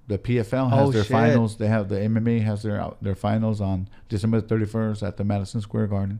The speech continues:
Speaker 2: Damn,
Speaker 1: So
Speaker 2: that's gonna be
Speaker 1: I'll,
Speaker 2: cool.
Speaker 1: I'll, I'll end, I'll end the year working there and, you know, come back on the first, man. So
Speaker 2: How fucked up is that flight to Japan? Is that pretty shitty?
Speaker 1: I've been to Japan, like, almost ninety times, man.
Speaker 2: Fuck.
Speaker 1: So, um,
Speaker 2: Kinda
Speaker 1: nah,
Speaker 2: used
Speaker 1: man,
Speaker 2: to it now?
Speaker 1: it's, it's good. Yeah.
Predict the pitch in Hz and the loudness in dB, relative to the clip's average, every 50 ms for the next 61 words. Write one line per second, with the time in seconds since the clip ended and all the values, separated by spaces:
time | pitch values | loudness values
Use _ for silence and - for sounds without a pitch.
0 | - - - - 123 123 127 127 127 123 123 123 120 110 104 104 113 110 104 107 | -10 -10 -6 -2 0 2 4 4 4 4 2 4 4 4 4 2 2 0 -2 -4
1 | 123 131 - 156 143 - - - 151 139 120 113 110 - 107 110 113 120 120 117 | -6 -6 -4 -2 0 0 2 2 4 4 4 2 2 2 0 2 2 2 2 0
2 | 104 107 110 110 107 117 117 113 110 110 110 110 113 110 104 113 113 104 110 117 | 0 0 0 2 4 4 2 2 2 2 2 2 0 0 0 -2 -4 -2 -2 -2
3 | 101 113 110 113 110 104 101 95 98 95 98 - - - - 107 101 98 - - | 0 0 0 0 0 0 0 -2 -4 -8 -12 -16 -16 -12 -8 -6 -6 -4 -4 -4
4 | 104 95 101 101 101 104 104 104 98 104 113 110 101 101 - - - - - 92 | -4 -2 -2 -2 -2 -2 -4 -6 -4 -6 -4 -6 -6 -6 -8 -14 -18 -14 -12 -10
5 | 87 - 98 - - 92 92 87 92 - - - - 180 180 - 180 139 127 123 | -10 -10 -10 -10 -8 -8 -8 -8 -4 -4 -4 -4 -2 -6 -2 -2 -2 -2 -2 -4
6 | 127 127 - 135 135 123 113 - 104 104 120 120 120 107 101 107 110 113 107 - | -4 -4 -2 -4 -4 -4 -4 -8 -6 -4 -2 -2 0 0 -2 -2 -2 -4 -2 -2
7 | 139 131 120 - 151 156 170 170 - - _ _ _ _ _ - _ - - 147 | -4 -4 -2 -2 -2 -2 -2 -4 -8 -14 _ _ _ _ _ -20 _ -8 -4 -4
8 | 180 180 170 143 110 123 123 139 147 143 131 117 104 120 127 135 123 113 123 123 | -4 -4 -4 -4 -4 -2 -2 -2 0 2 2 2 2 2 0 0 0 2 4 4
9 | 127 127 120 117 - 127 113 113 113 98 - 101 90 95 101 98 90 - - - | 4 2 0 -2 -2 0 0 0 0 -2 -2 -4 -2 -2 -2 -2 -4 -8 -14 -16
10 | - - 175 170 156 143 117 117 113 113 107 107 98 95 - - - - - - | -12 -10 -8 -8 -6 -2 0 2 2 4 2 2 0 -4 -10 -16 -20 -20 -12 -8
11 | 113 120 123 117 110 104 - - - - - - 170 - 135 - - 113 - 147 | -4 -2 -2 -2 -2 -4 -6 -10 -14 -14 -10 -2 0 2 4 4 4 6 4 4
12 | - 139 139 139 135 - - 190 - - 240 240 220 - - - - - - - | 4 4 4 2 2 -2 -6 -12 -8 -4 -4 -4 -4 -4 -8 -14 -20 -18 -12 -10
13 | 196 202 | -10 -10